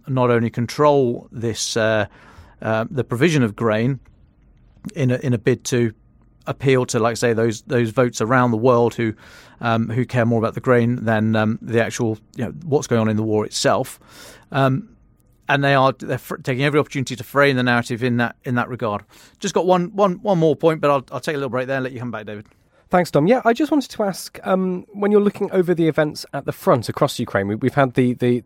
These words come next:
Speaker 2: the speedy counterattack in Kharkiv in September, and we know that the Russians are fortifying the southern city of Kherson against what we believe is an impending Ukrainian assault. I just wondered if you had any comment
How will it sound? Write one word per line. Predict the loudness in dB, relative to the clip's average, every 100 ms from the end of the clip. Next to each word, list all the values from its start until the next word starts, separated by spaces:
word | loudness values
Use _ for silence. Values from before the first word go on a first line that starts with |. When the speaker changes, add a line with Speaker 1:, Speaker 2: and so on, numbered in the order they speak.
| _
Speaker 2:
the | -2 -2 -6 -14 -20
speedy | -2 0 0
counterattack | 0 0 0 -2 -4 -4 -4
in | -4
Kharkiv | -4 0 0 0 -4
in | -10
September, | -8 -4 -2 2 2 0 -4 -20 -4
and | 2
we | 4
know | 6 4 4
that | 2 0
the |
Russians | -2 -2 -4
are | -4
fortifying | -6 -6 -4 -2 0 -2 -6
the | -8
southern | -8 -6 -4
city | -6 -6
of | -4
Kherson | -4 -2 2 2
against | 0 -2 -4 -8
what | -6
we | -2
believe | 2 4 4
is | 2
an | -2
impending | -2 -2 0 -2 -4 -10 _
Ukrainian | -6 0 2 2 -2
assault. | -4 -4 -4
I |
just | -4 0
wondered | 2 2
if | 2
you | 2
had | 4
any | 2 2 0
comment | -2 2 2 0